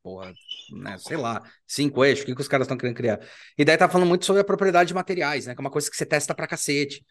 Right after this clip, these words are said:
e que é muito legal. Você já conseguiu trabalhar com alguns materiais assim? Já conseguiu fazer testes nesse nível, né? Como é que,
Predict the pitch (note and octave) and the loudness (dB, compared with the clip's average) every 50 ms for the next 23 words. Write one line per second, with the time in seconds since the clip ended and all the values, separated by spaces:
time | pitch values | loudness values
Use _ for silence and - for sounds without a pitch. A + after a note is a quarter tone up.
0 | _ _ _ _ - - - E3 D#3+ E3 E3 E3 E3+ F3 F#3 F#3+ - D#3 C#3+ C3+ | _ _ _ _ -10 -6 -2 -2 0 2 2 4 4 4 4 4 2 2 2 2
1 | A2+ A2 G#2+ G2+ G2 - _ _ _ _ _ _ _ _ - - B2+ C#3+ D#3 - | 4 2 0 0 -2 -6 _ _ _ _ _ _ _ _ -10 -4 -2 -2 0 0
2 | F#3 - - - C3+ D#3 G3 F#3 - - C#3+ C3+ C3 C3 B2+ - C3+ B2+ B2 A#2+ | 0 -2 -2 -2 2 6 6 6 6 4 0 0 0 0 0 -2 -4 -6 -6 -6
3 | B2 B2+ B2 B2+ A#2+ B2 A#2 A#2+ A2 A2 A2 - D3 D3 C#3 D#3 C#3+ D3+ D3+ - | -8 -8 -6 -6 -6 -4 -2 -2 -2 -4 -6 -6 -6 -4 -4 -4 -6 -6 -8 -8
4 | D#3 C3 C#3+ C#3 - - D#3 D3 D#3+ E3 - - - B2 A2+ A#2+ A#2+ A2 A2+ - | -8 -6 -6 -8 -4 0 2 2 2 2 0 -4 -6 -6 -8 -8 -8 -8 -8 -8
5 | A2+ G#2+ A2 B2 C#3 D#3 D3+ C3+ B2 C3 C3 C3+ C3+ - _ _ _ _ - A2 | -8 -6 -4 -2 -2 0 -2 -2 -2 -2 -4 -4 -4 -10 _ _ _ _ -6 -2
6 | A2+ A2+ B2 C3 C3 B2+ - _ _ _ _ - C#3 C3+ D#3 F#3 - | 0 0 0 0 -4 -8 -14 _ _ _ _ -4 -2 -2 -2 -4 -4